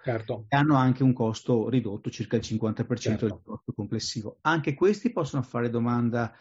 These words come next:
Speaker 2: per la legge del mise o questi no, in quanto sono
Speaker 1: No, allora, eh, parliamo, ap-, eh, apro una piccola parentesi sul discorso dei soci aderenti. I soci aderenti, come dicevo, sono delle persone che non fanno ancora,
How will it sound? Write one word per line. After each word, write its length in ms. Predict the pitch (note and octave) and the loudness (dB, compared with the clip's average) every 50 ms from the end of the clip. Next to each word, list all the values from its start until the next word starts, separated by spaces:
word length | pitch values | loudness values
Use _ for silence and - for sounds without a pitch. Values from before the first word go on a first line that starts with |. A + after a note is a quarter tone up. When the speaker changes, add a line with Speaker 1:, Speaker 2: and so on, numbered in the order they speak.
| - - _ _ _ _ | -20 -20 _ _ _ _
Speaker 2:
per 160 | - B2 A#2+ A#2+ | -2 0 2 2
la 80 | A#2+ | 2
legge 280 | A#2 A#2+ A#2+ A#2+ A#2 A#2 | 2 2 2 0 0 -2
del 160 | A2+ A#2 A2 | -2 -2 0
mise 340 | B2 C3+ D#3 F#3 F#3+ A3 A3+ | 0 0 0 0 0 2 2
o 100 | G3+ - | 2 2
questi 300 | - D#3+ C#3 C#3 - C#3+ | 0 -2 -2 0 -2 0
no, 160 | B2+ B2 B2 | 0 2 2
in 120 | B2+ B2+ | 2 2
quanto 320 | B2 B2 A#2+ A#2 A#2 - A#2+ | 2 0 -2 -2 -2 -6 -8
sono 320 | - - - A#2 A#2 A#2 | -8 -6 -2 2 6 8
Speaker 1:
No, 260 | A#2 - D#3+ C#3+ - | 8 8 8 6 4
allora, 580 | - E3 F3+ F#3+ F3 D3+ C#3 B2+ B2 B2 - - | 4 6 6 8 8 8 6 6 2 0 -4 -6
eh, 360 | _ - D3 D3+ D3 D3 D3+ C#3 | _ 0 0 2 2 2 0 2
parliamo, 400 | - F#3+ F#3+ G3+ G#3+ A3+ A3 A3+ | 2 4 4 4 4 4 2 2
ap-, 200 | - F3 D#3+ - | 0 -2 -2 -2
eh, 160 | - E3+ E3 | 0 0 2
apro 280 | E3 E3 F#3 F#3 - F#3+ | 4 4 2 2 2 2
una 140 | F#3+ G3 F#3+ | 2 2 0
piccola 320 | - F#3+ - G3 F#3+ F#3 | 0 0 2 2 2 2
parentesi 460 | F#3 G3+ F#3 F#3 F3+ F3+ G3+ F#3+ F#3 | 2 0 0 0 -2 -2 -2 -2 -2
sul 160 | - - E3+ | -2 -2 -2
discorso 520 | D#3 D#3+ D#3+ - _ - D#3 D3+ - E3 D#3 | 0 -2 -4 -4 _ -4 -4 -4 -2 -4 -2
dei 160 | C#3 D3+ C#3 | 0 -2 -2
soci 300 | C3 - C#3+ C3 - C#3+ | -2 -2 -4 -4 -4 -4
aderenti. 640 | C3+ B2 C3 B2 A2+ G#2 G2 G2 F#2 - G#2 G2+ G#2 - - - - - - | -4 -2 -2 -2 -4 -6 -8 -10 -10 -10 -10 -10 -10 -12 -18 -20 -20 -4 0
I 100 | C#3+ D3+ | 2 4
soci 260 | - - A3 G#3 A3 | 4 4 6 6 6
aderenti, 460 | G#3 D#3+ F#3 F#3 F#3 F3 D3+ - D3+ | 6 6 6 6 6 4 4 2 0
come 240 | C3 - E3+ E3 F3 | 0 2 2 2 2
dicevo, 400 | F3 F#3+ F3+ - F#3+ F#3+ G3+ G#3 | 2 0 0 2 4 4 4 2
sono 280 | E3 - F3+ E3+ E3 D#3 | 0 -2 -2 -2 -2 -2
delle 200 | D3+ D3+ D#3+ D#3 | -2 -2 -2 -2
persone 640 | - F3 E3 - - E3 D3+ D3 D3+ E3 E3+ D#3+ | -2 -4 -4 -4 -4 -4 -4 -4 -4 -4 -6 -6
che 220 | - - - E3 D#3+ | -4 -2 0 2 2
non 320 | D#3 D#3 D#3+ F3 F#3 F3+ | 2 2 2 2 0 0
fanno 580 | E3 - - E3+ E3 D#3 D3 C#3+ C#3 C3 C3 - | -2 -4 -4 -4 -2 -2 -2 -2 -4 -4 -4 -4
ancora, 800 | - D#3 F3 F3+ F3 F3 - D#3+ C#3 A#2+ A#2+ A#2+ B2 C#3 E3 D#3+ | 0 2 4 4 4 6 6 4 4 4 0 -4 -4 -6 -6 -8